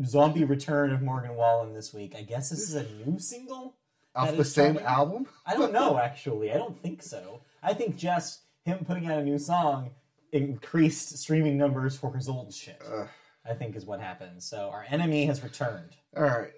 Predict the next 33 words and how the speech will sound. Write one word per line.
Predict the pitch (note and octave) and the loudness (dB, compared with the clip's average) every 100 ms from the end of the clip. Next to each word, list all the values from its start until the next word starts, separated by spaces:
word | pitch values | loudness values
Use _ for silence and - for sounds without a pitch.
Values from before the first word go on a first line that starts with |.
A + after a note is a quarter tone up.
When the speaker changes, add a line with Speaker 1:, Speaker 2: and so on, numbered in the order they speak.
| - | 2
Speaker 2:
Uh, | C#3 A2+ | 2 2
well, | B2+ A3 D3+ _ | 2 0 0 _
as | C#3 B2+ C3 | -2 0 0
for | A#2+ | -4
the | A2 | -4
album | A2+ C#3+ A2+ | -2 -2 -2
chart, | - A2 | -10 -10
your | G#2 | -6
Billboard | G#2+ G2 F#2 - | -8 -8 -12 -14
two | - E3 | -2 0
hundred. | C3 A2 A#2 - | 0 -4 -8 0
At | C#3+ D3 | 0 2
number | C#3+ | 0
one, | C3 C#3 C#3 - | 2 2 0 -4
S | B2 C3 | -4 -2
O | B2 A2+ | -2 0
S | A#2+ C#3+ | 0 -4
by | - F2+ | -6 -8
S | F2+ - | -8 -2
Z | C#3 F3 | -2 0
A. | F3+ - - | -4 -10 -14
At | A2 G#2 | -14 -12
Speaker 1:
Mm-hmm. | B2+ | -10
Speaker 2:
two, | F#3+ D#3+ G#2 - | -2 -2 -2 -10
Midnights | B2+ D3 D4 D3 A#2 - | -4 0 0 0 -4 -6
by | - F#2+ | -12 -12
Taylor | - G2 F2+ | -8 -10 -10
Swift. | - F3 G#3 _ _ | -10 -8 -10 _ _
At | - D3+ - | -10 -10 -10
three, | C#3 D3+ F3+ - _ _ - | -2 0 0 -6 _ _ -6
The | F#3+ | 0
Name | D3+ F3+ F3+ | 0 0 -4
Chapter, | - B2 A#2+ C#3+ C#3+ | -2 -2 0 -2 -2